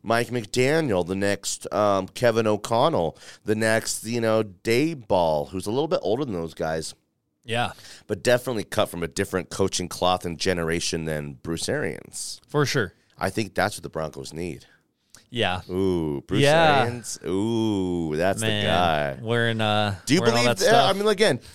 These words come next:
Speaker 2: The bomb strap to his chest and all that.
Speaker 1: uh, I just, he's, you know, he's got, wears the fedora. He's got
Speaker 2: Yeah.
Speaker 1: the whole thing. He's got the look. Um, I think that's it. That's like, that's the best I got.
Speaker 2: Hmm. Yeah.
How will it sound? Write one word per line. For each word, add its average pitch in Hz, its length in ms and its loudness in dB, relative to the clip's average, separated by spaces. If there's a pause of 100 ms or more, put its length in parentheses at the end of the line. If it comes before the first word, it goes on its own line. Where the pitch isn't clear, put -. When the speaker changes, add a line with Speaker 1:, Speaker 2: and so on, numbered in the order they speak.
(180)
Speaker 2:
The - 100 -6
bomb 113 280 2
strap - 340 -2
to 131 100 -4
his 117 120 -2
chest - 340 0
and 117 100 -2
all 151 100 2
that. 123 160 0 (120)
Speaker 1:
uh, 127 380 2
I 127 120 2
just, 160 380 -2
he's, 147 300 -2
you 147 120 0
know, 147 160 4
he's 151 120 2
got, 127 280 2
wears 120 180 2
the 123 120 -4
fedora. 120 640 2
He's 104 140 -4
got 120 160 0
Speaker 2:
Yeah. 135 100 4
Speaker 1:
the 110 60 2
whole 131 120 -2
thing. 139 340 -2
He's 95 140 -8
got 107 180 -2
the 101 80 -8
look. 104 480 -2 (480)
Um, 95 680 2 (240)
I - 60 -10
think 190 240 -8
that's 147 180 -4
it. 196 320 0
That's - 200 -4
like, 131 180 2
that's 127 160 -2
the 123 60 -4
best 143 220 2
I 143 80 4
got. 127 440 2 (520)
Speaker 2:
Hmm. 160 180 -8 (1080)
Yeah. 110 280 0